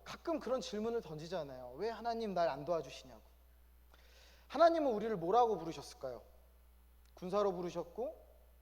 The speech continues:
또 친구라 부르셨고, 또 우리가 하나님을 아버지라 부르셨기에 우리는 뭐죠? 하나님의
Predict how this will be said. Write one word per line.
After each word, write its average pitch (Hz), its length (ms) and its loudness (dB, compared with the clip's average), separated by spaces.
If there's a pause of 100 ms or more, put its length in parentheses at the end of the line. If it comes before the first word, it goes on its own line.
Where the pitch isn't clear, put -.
(1000)
또 247 320 0
친구라 247 420 2
부르셨고, 185 460 -6
또 349 360 0 (560)
우리가 175 160 -2
하나님을 240 640 -2
아버지라 202 460 2
부르셨기에 190 680 -2 (440)
우리는 196 340 -2
뭐죠? 151 360 -2 (360)
하나님의 220 440 -4